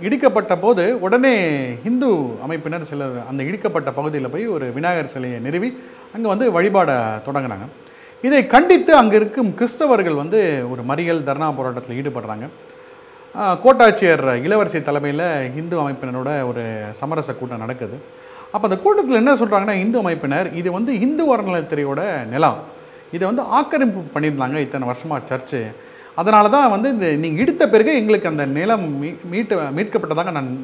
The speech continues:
நினைத்து நாங்க விநாயகர் சிலையை நிறுவியுள்ளோம்" அப்படின்னு சொல்லி சொல்றாங்க. தொடர்ந்து பேச்சுவார்த்தை நடக்குது. இந்து அமைப்பினர், அ, சமரசம் செய்யும், அ, நிலையில இல்ல. அப்படி இருக்கும் பட்சத்துல கடைசியில் என்ன பண்றாங்க, அதிரடி படையை இறக்கி அந்த பகிரங்கமாக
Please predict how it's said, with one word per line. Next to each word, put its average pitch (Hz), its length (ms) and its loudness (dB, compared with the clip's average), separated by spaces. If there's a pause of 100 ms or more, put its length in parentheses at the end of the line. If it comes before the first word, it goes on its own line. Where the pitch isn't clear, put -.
நினைத்து 196 340 -4
நாங்க 143 440 -4 (520)
விநாயகர் 202 340 4
சிலையை 156 340 -2
நிறுவியுள்ளோம்" 127 440 -2 (420)
அப்படின்னு 170 280 0
சொல்லி 135 260 -4
சொல்றாங்க. 156 420 -2 (100)
தொடர்ந்து 254 280 0
பேச்சுவார்த்தை 233 480 2
நடக்குது. 151 680 -4 (280)
இந்து 262 440 2
அமைப்பினர், 196 460 0
அ, 135 260 2
சமரசம் 185 480 -4
செய்யும், 151 420 -6
அ, 127 40 -6 (280)
நிலையில 170 200 0
இல்ல. 135 320 -2 (460)
அப்படி 226 200 2
இருக்கும் 240 280 2
பட்சத்துல 247 280 0
கடைசியில் 233 300 0
என்ன 226 160 2
பண்றாங்க, 202 300 -2
அதிரடி 196 540 2
படையை 147 440 0
இறக்கி 185 400 -2 (680)
அந்த 143 320 -2 (560)
பகிரங்கமாக 220 720 4